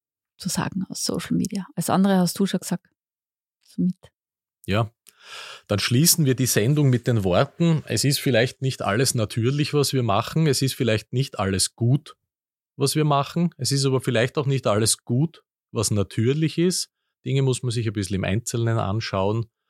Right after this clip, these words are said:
Speaker 2: und lasst die Menschen leben mit ihren Vorlieben und versucht ihnen nicht immer mit irgendeinem Normativismus aufzuzwingen,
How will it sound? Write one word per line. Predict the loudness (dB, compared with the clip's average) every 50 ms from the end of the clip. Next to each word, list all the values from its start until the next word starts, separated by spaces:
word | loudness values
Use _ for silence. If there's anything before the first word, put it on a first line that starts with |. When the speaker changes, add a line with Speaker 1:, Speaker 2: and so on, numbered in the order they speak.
| _ _ _ _ _ _ _ _
Speaker 2:
und | -4 -2 -2 -2 -4 -6 -12 -20 _ _ _ _ _ _ _ _ _
lasst | -8 -2 0 0 0 0 -2
die | -2
Menschen | -2 0 0 0 0 -2 -2 -2 -2 -2
leben | -2 -2 -2 -2 -2 -2 -2 -2 -2 -2
mit | -2 -4 -4
ihren | -4 -4 -4 -4 -4
Vorlieben | -6 -8 -8 -6 -4 -4 -4 -4 -4 -4 -4 -4 -4 -2 -2 0 0 0 -2
und | -4 -6 -8 -8
versucht | -6 -4 -4 -2 0 0 0 -2 -2 -4 -6
ihnen | -4 -2 -2 0 0 0
nicht | 0 -2 -4 -6 -6
immer | -4 -2 0 0 0
mit | 0 -2 -2
irgendeinem | -2 -4 -2 -2 -2 -2 -2 0
Normativismus | 0 0 0 0 0 -2 -2 -4 -6 -4 -2 -2 -2 -2 -2 -4 -4 -4
aufzuzwingen, | -2 -2 -2 -2 -4 -4 -6 -6 -4 -2 -2 -2 -2 -2 -2 -2 -2 -2 -4